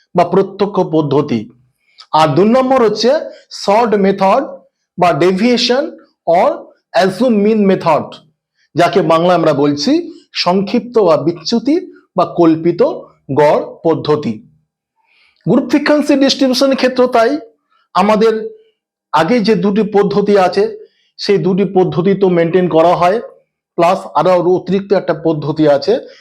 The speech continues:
তাকে বলা হচ্ছে স্টেপ ডেভিয়েশন মেথড বা ক্রমবিচ্যুতি পদ্ধতি। এবার আমরা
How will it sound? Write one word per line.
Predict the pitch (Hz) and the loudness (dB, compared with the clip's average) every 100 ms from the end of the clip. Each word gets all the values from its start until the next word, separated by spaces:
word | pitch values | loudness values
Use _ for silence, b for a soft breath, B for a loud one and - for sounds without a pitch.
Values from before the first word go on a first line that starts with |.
| B B B | B B B
তাকে | 160 151 165 | -2 0 0
বলা | 143 143 | 2 2
হচ্ছে | 135 135 - 294 - B B | 2 -2 -2 -2 -4 B B
স্টেপ | - - 175 208 196 - _ _ 147 | -12 -2 0 -2 -8 -20 _ _ -2
ডেভিয়েশন | 147 151 156 156 156 190 311 - - _ _ _ - | 0 2 2 0 0 -2 -2 -8 -18 _ _ _ -2
মেথড | 143 147 208 196 | 0 2 2 2
বা | 151 | -2
ক্রমবিচ্যুতি | 151 156 165 226 185 165 156 156 151 269 320 B B B - | -2 -2 2 2 0 -2 -2 -4 -2 -2 -4 B B B -2
পদ্ধতি। | 139 120 131 127 117 117 120 _ _ _ _ _ | -2 0 -2 0 -2 -4 -18 _ _ _ _ _
এবার | 165 175 240 277 262 - _ _ _ - | 0 2 2 0 -4 -14 _ _ _ -4
আমরা | 160 175 | -2 2